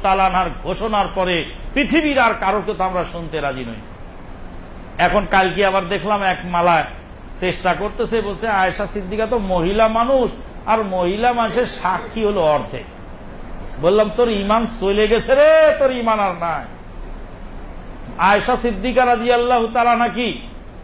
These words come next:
মহিলা মানুষ, আর মহিলা মানুষের সাক্ষী অর্ধেক, কাজেই আয়েশা সিদ্দিকার এই হাদিস চলবে না। নাউজুবিল্লাহ মিন যালিক। বলে, "তোর ঈমান আর নাই।"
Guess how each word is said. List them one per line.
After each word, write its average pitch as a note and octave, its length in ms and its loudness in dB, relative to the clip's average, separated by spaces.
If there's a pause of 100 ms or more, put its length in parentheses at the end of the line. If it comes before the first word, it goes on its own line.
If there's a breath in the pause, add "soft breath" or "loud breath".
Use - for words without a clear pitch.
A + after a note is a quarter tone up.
(440)
মহিলা G#3+ 380 4
মানুষ, D3+ 340 -4
আর E3 120 -2
মহিলা A3 340 0
মানুষের A3 240 0
সাক্ষী C4+ 560 0 (440)
অর্ধেক, F#3 680 2
কাজেই F#3 260 2
আয়েশা F#3+ 400 2
সিদ্দিকার G3 460 -2
এই F#3+ 60 2
হাদিস F3 300 0
চলবে D#3+ 280 -4
না। - 80 -10 (800)
নাউজুবিল্লাহ F#3 720 2
মিন D#3+ 100 -4
যালিক। D#3 180 -4
বলে, G3 100 0
"তোর G#3+ 160 0
ঈমান G#3+ 320 4
আর A#3 100 6
নাই।" G#3+ 460 2